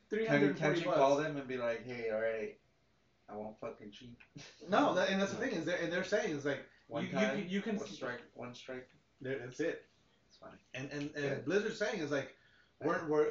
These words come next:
Speaker 1: like, we're not overturning any bans, and we might not even reply to your fucking messages.
Speaker 2: Yeah,
Speaker 1: <laughs> Like
Speaker 2: funny. Good. I like it.
Speaker 1: But with the popular, with the popularity of Overwatch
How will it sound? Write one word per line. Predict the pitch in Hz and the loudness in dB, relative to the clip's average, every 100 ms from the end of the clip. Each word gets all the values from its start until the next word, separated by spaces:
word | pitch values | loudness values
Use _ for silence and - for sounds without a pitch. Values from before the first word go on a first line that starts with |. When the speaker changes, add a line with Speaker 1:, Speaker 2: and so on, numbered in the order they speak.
| 156 | 0
Speaker 1:
like, | 127 113 | -6 -4
we're | 135 | -4
not | 135 151 180 | 0 0 0
overturning | 175 175 180 170 175 | 0 -2 -4 -4 -4
any | 143 175 | -4 -4
bans, | 143 117 156 147 - | -2 -2 -4 -8 -8
and | 135 143 | -4 -2
we | |
might | 147 151 | 0 0
not | 175 180 | 0 0
even | 180 | -2
reply | 185 - 196 | -2 0 2
to | 202 | 2
your | 196 | 0
fucking | - 202 202 | 2 2 2
messages. | 208 240 165 113 110 - | -2 -2 -2 -4 -8 -10
Speaker 2:
Yeah, | 101 104 | -8 -8
Speaker 1:
<laughs> | 104 170 | -4 4
Like | - | 4
Speaker 2:
funny. | - 220 214 - - - - 143 - - | 4 -2 -4 -8 -18 -20 -12 -12 -12 -8
Good. | 117 127 - _ _ _ 95 | -6 -6 -8 _ _ _ -14
I | |
like | 92 90 - | -12 -12 -16
it. | - _ - _ _ _ _ - | -20 _ -20 _ _ _ _ -2
Speaker 1:
But | 185 190 - - | 0 0 -2 0
with | 196 196 | 2 2
the | |
popular, | 160 226 220 220 185 - 165 | 4 4 6 4 2 -2 -4
with | 165 151 | -2 -2
the | |
popularity | 147 - 190 156 135 143 156 139 | -4 -2 -2 -2 -2 0 0 -2
of | 101 | -2
Overwatch | 123 147 165 180 - | -4 -2 0 -2 -6